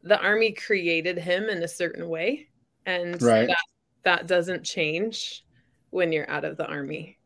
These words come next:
Speaker 1: right? So
Speaker 2: That's true.
Speaker 1: the issues that the Ar-, that we had within the Army structure were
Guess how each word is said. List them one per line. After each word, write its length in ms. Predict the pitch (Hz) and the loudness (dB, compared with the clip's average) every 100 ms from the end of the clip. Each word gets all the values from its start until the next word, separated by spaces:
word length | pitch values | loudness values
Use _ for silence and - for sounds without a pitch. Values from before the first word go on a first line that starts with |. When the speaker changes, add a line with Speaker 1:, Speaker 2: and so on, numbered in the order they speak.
| - | -4
Speaker 1:
right? 300 | 160 170 - - | 0 0 -2 -10
So 540 | - 220 208 190 180 - | 6 10 10 10 4 8
Speaker 2:
That's 220 | 143 - | 6 10
true. 200 | 208 175 | 10 12
Speaker 1:
the 60 | 190 | 12
issues 480 | 277 - 277 277 247 | 10 8 4 4 6
that 240 | 240 180 | 6 6
the 100 | 196 | 4
Ar-, 240 | - 196 180 | 2 0 4
that 160 | 202 | 2
we 100 | 185 | 2
had 320 | 190 208 190 180 | 2 2 2 0
within 500 | 175 - 185 180 175 | -4 0 0 0 -2
the 100 | - | 0
Army 280 | 165 165 160 | 0 0 -4
structure 760 | - 170 170 - 226 277 311 - _ _ - | -2 -2 0 4 6 6 2 -8 _ _ -12
were 360 | 170 196 190 | 0 4 6